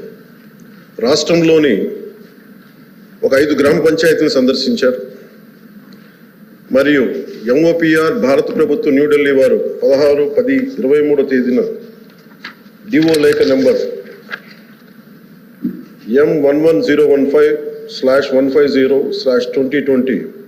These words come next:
ఎఫ్డి పార్ట్ వన్ ద్వారా ఆంధ్రప్రదేశ్ ప్రభుత్వానికి వారి పరిశీలనలు తెలియజేశారు.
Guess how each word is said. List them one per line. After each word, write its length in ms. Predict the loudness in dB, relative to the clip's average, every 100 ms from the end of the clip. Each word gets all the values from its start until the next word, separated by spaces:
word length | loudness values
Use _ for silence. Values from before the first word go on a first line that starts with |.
| -20 -20 -20 -20 -14 -4
ఎఫ్డి 320 | -4 -2 -2
పార్ట్ 320 | 0 0 2
వన్ 200 | 2 2
ద్వారా 280 | 2 2 2 -2 -6 -12 -18 -20 -20 -20 -20 -18 -4 0
ఆంధ్రప్రదేశ్ 580 | 0 0 2 0 2
ప్రభుత్వానికి 720 | 0 0 0 0 0 0 0 2
వారి 180 | 0
పరిశీలనలు 500 | 0 -2 0 0 0
తెలియజేశారు. 680 | 0 0 0 0 -2 0 -2